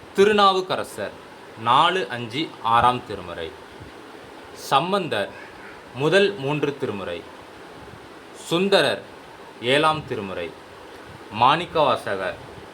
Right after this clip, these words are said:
எட்டாம் திருமுறை. So அதற்கான ஆன்சர் பார்த்தீங்கன்னா ஏக்கு நாலு, பிக்கு மூணு, சிக்கு ரெண்டு, டிக்கு ஒண்ணு. So ஆப்ஷன் ஏ தான். அடுத்தது பொருந்தாத இணையை கண்டறி.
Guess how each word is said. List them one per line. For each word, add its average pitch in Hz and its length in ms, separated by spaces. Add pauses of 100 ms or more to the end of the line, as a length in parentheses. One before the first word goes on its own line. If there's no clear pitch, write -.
(640)
எட்டாம் 131 440
திருமுறை. 90 360 (340)
So 127 120
அதற்கான 127 360
ஆன்சர் 170 220
பார்த்தீங்கன்னா 117 500 (580)
ஏக்கு 160 340
நாலு, 147 440 (200)
பிக்கு 160 280
மூணு, 156 380 (180)
சிக்கு 180 260
ரெண்டு, 143 380
டிக்கு 127 200
ஒண்ணு. 95 240
So 143 240
ஆப்ஷன் 147 500
ஏ 101 100
தான். 87 180 (1600)
அடுத்தது 104 360 (520)
பொருந்தாத 196 560
இணையை 143 420
கண்டறி. 92 360